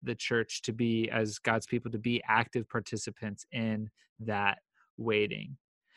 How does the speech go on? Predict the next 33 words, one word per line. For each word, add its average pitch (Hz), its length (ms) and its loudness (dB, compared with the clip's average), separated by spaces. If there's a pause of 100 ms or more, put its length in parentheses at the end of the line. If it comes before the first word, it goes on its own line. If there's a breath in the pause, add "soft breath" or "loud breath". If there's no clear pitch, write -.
(120 soft breath)
Another 196 360 10
thing 202 260 8
to 180 100 8
potentially 160 720 4
think 151 320 0
through, 147 500 4
I 123 120 8
don't 143 160 8
think 135 180 2
we 135 100 10
have 123 120 8
time 123 400 4
to 120 100 -2
discuss 113 520 2
it 117 180 2
on 117 180 0
this, 117 240 2
is, 120 240 -2 (420 soft breath)
but 143 200 8 (140)
what 165 260 8
would 226 120 12
it 196 100 10
be 185 180 12
like 170 300 8
for 151 680 6
those 131 680 6 (180)
people 135 400 6
who 131 220 4
waited 139 520 8 (720)
and 143 580 6 (480)
they 131 300 10
passed 151 460 4
away 151 480 2